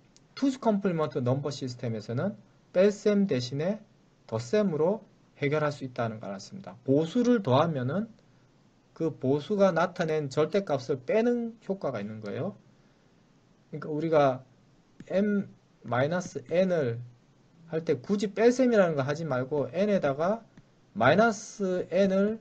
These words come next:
더해도 마찬가지인데요. 이 마이너스 n에 해당하는 보수 표현을 하면 된다는 거죠.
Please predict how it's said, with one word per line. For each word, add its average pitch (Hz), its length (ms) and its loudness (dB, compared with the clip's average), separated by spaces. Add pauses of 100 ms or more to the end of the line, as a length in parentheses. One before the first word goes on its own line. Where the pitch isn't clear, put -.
(200)
더해도 160 300 4
마찬가지인데요. 131 920 -2 (100)
이 151 100 -6
마이너스 175 440 4
n에 196 260 2
해당하는 151 400 -2
보수 185 340 0
표현을 151 360 -2
하면 151 160 -8
된다는 113 420 -8
거죠. - 260 -20